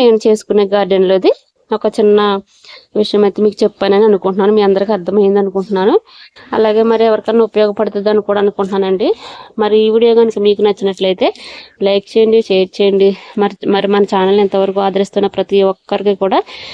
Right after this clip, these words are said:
నేను పేరు పేరు చెప్పండి చాలా చాలా థ్యాంక్స్ అయితే తెలియజేసుకుంటున్నానండి. మరి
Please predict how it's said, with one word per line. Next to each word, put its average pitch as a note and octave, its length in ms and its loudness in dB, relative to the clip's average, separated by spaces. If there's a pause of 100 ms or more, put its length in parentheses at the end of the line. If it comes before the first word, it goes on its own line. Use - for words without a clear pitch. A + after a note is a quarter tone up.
(160)
నేను G#3 240 2
పేరు G3 240 2
పేరు G3 200 0
చెప్పండి G3+ 320 -4
చాలా F#3+ 220 0 (100)
చాలా G3+ 180 -2 (120)
థ్యాంక్స్ G3 320 -2
అయితే G3 160 -2 (100)
తెలియజేసుకుంటున్నానండి. F#3+ 1000 0 (1500)
మరి G3+ 140 2